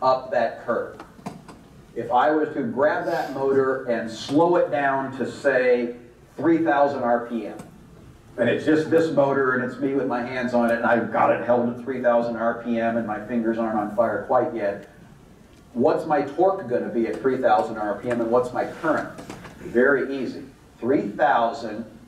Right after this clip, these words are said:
intersects right there, and so I'm going to be at, say, one point one newton meters, and if there was a scale on here, I would know what amperage. A SIM motor is about a hundred and thirty amps right here, so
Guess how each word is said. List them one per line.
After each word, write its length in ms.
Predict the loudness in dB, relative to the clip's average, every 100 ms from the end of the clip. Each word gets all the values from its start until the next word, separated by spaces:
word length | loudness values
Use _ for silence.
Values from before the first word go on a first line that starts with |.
| -4
intersects 640 | -2 -2 0 -2 -2 -2
right 420 | -2 -2 -2 -2
there, 500 | 2 2 2 0 -4
and 140 | -8
so 380 | -10 0 0 0
I'm 320 | 0 2 0 2
going 360 | 0 0 -4
to 80 | -6
be 380 | -2 0 0 0
at, 140 | -2
say, 340 | -2 2 2 2
one 360 | 0 -2 -2 -4
point 320 | 0 0 -2
one 640 | -2 0 2 0 -2 -4 -10 -20 -18
newton 360 | -2 0 0 -2
meters, 480 | -2 -4 -6 -8 -10
and 160 | -6
if 120 | -4 2
there 120 | 4
was 140 | 2
a 80 | -4
scale 460 | -6 -2 2 2 2
on 200 | -2 -2
here, 220 | 0 0
I 80 | -2
would 180 | -4
know 140 | 0 0
what 180 | 0 -2
amperage. 460 | -6 -8 -12 -12
A 80 | -12
SIM 320 | -4 0 2
motor 260 | 4 2 0
is 100 | -4
about 280 | 0 0 0
a 80 |
hundred 240 | -2 -2 -2
and 160 | -2
thirty 320 | 0 0 0 -4
amps 240 | -8 -4
right 280 | -2 -2 -2
here, 480 | -4 -2 -2 -4 -8 -18 -20
so 500 | -4 0 0 -2 -8